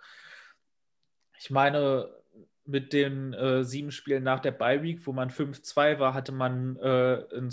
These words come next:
Point Differential von plus zwei. Also auch das ist ein Indikator,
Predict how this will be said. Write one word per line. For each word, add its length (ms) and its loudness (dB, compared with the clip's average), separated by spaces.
Point 280 4
Differential 560 -6
von 240 -6
plus 360 -6
zwei. 560 0
Also 640 2
auch 160 2
das 320 4
ist 220 -10
ein 60 -8
Indikator, 960 0